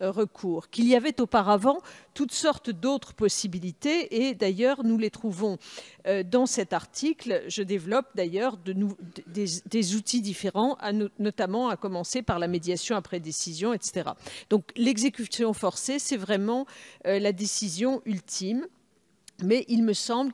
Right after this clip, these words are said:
qu'il faut, euh, il faut la prévoir. Je l'ai inscrite clairement dans le texte en indiquant que le procureur de la République ne pourra solliciter cette, ce recours qu'à titre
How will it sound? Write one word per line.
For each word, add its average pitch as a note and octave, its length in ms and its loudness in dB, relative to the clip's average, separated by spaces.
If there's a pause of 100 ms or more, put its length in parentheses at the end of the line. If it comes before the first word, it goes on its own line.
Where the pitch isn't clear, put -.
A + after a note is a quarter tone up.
qu'il A#3 460 0
faut, B3+ 640 0
euh, E3+ 440 0
il F#3+ 200 -6
faut - 260 -2
la A#3+ 140 4
prévoir. E3 580 -8 (460)
Je - 160 4
l'ai B3+ 180 8
inscrite - 720 0
clairement A#3+ 420 4
dans F3+ 140 2
le E3+ 40 0
texte - 640 -2
en A#3+ 160 6
indiquant A#3 420 4
que C#4 120 -4
le A#3 40 2
procureur G#3+ 520 0
de F3+ 80 0
la E3+ 100 0
République E3+ 720 -6
ne A3 120 4
pourra G3 520 2
solliciter G#3 1000 2
cette, - 640 -4
ce - 160 -2
recours G3 640 0
qu'à F3+ 140 2
titre - 380 -8